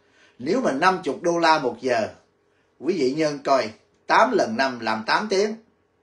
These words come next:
Tám lần năm là bốn trăm. Mỗi một ngày nhà hàng phải trả cho cái người rửa chén, lặt rau, chạy bàn là bốn trăm đô la. Phải không? Cái người này nhân ra cho năm mươi hai tuần lễ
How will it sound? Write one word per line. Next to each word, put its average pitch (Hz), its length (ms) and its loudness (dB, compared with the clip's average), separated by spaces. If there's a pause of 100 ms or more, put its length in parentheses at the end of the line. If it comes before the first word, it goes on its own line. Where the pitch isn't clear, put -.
(400)
Tám 165 220 2
lần 110 220 -2
năm 131 200 -2
là 117 140 -4
bốn 143 300 -4
trăm. 123 280 -2
Mỗi 135 160 -2
một 120 200 -6
ngày 113 200 -2
nhà 110 200 -2
hàng 107 260 -4
phải 120 240 -8
trả 127 280 2
cho 147 220 -4
cái 160 100 -4
người 120 300 -6
rửa 110 240 -4
chén, 226 220 0 (840)
lặt 117 260 -4 (100)
rau, 151 380 2 (680)
chạy 120 240 -2
bàn 131 340 2 (400)
là 107 240 -4
bốn 143 320 -2
trăm 135 200 -2
đô 123 140 -2
la. 120 300 -6 (580)
Phải 120 120 -4
không? 131 300 -2 (380)
Cái 196 100 -4
người 143 280 0
này 139 260 0
nhân 170 280 4
ra 160 280 6
cho 156 540 4
năm 151 180 -4
mươi 156 100 -4
hai 151 200 -6
tuần 107 240 -8
lễ 123 320 -2